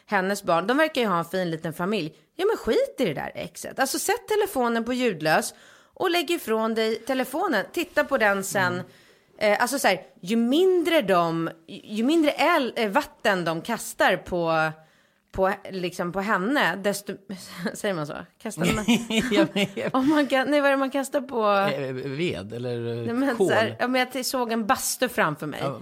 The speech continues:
Speaker 2: ja, man
Speaker 1: Ju
Speaker 2: kastar vatt-
Speaker 1: mindre vatten man kastar på det här
Speaker 2: På
Speaker 1: bastuaggregatet,
Speaker 2: aggregatet, ja.
Speaker 1: desto mindre, liksom, hetta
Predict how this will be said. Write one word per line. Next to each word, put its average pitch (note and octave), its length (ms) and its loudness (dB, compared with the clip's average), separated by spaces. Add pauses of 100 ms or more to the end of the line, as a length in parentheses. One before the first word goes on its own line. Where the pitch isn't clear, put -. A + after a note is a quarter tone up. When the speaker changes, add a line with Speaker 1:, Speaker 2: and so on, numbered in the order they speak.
(120)
Speaker 2:
ja, C#3 440 -2
man D3 120 -4
Speaker 1:
Ju - 60 -2
Speaker 2:
kastar C#4 160 4
vatt- D4 120 6
Speaker 1:
mindre D4 340 2
vatten A3+ 500 -4
man F#3+ 140 -2
kastar A3+ 300 -6
på A3 120 -6
det G#3 60 0
här E3+ 60 2
Speaker 2:
På C#3+ 60 -2
Speaker 1:
bastuaggregatet, F#3 720 6
Speaker 2:
aggregatet, B3 600 6
ja. - 160 -10 (260)
Speaker 1:
desto A3+ 400 0 (180)
mindre, B3+ 720 2
liksom, G3 600 0
hetta A3+ 340 -2